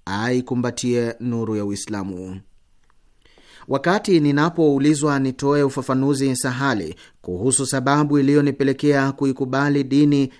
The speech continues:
inayochukiwa zaidi katika vyombo vya habari vya Kimagharibi, nafikiri ni lazima niashirie tajiriba niliyopata katika msikiti mmoja nikiwa Iran. Lakini kabla ya hapo,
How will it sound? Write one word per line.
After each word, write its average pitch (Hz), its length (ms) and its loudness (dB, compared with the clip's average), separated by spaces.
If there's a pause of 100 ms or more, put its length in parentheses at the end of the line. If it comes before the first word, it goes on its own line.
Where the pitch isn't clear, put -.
inayochukiwa 139 960 0
zaidi 135 400 0
katika 131 320 -4
vyombo 139 340 -2
vya 131 160 -4
habari 135 440 -2
vya 135 120 -6
Kimagharibi, 131 760 -2 (600)
nafikiri 131 600 -2
ni 135 120 0
lazima 143 480 0
niashirie 139 680 0 (360)
tajiriba 131 720 0
niliyopata 143 680 0
katika 139 280 -4
msikiti 131 440 -8
mmoja 131 380 -2
nikiwa 117 420 -6
Iran. 92 540 -8 (840)
Lakini 123 380 -6
kabla 139 300 -2
ya 135 100 0
hapo, 143 440 0